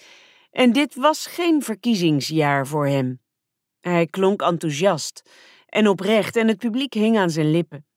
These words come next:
En toen hij klaar was, werd hij met een daverend applaus beloond.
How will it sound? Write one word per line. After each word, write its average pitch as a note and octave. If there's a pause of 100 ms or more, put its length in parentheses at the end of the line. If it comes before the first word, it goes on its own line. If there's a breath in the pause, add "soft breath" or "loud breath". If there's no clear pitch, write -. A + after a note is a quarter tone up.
(240)
En D#3+
toen E3+
hij D#3+
klaar G3+
was, G#3+ (300 loud breath)
werd F3
hij F3
met E3+
een D#3+
daverend F#3+
applaus C#3
beloond. D3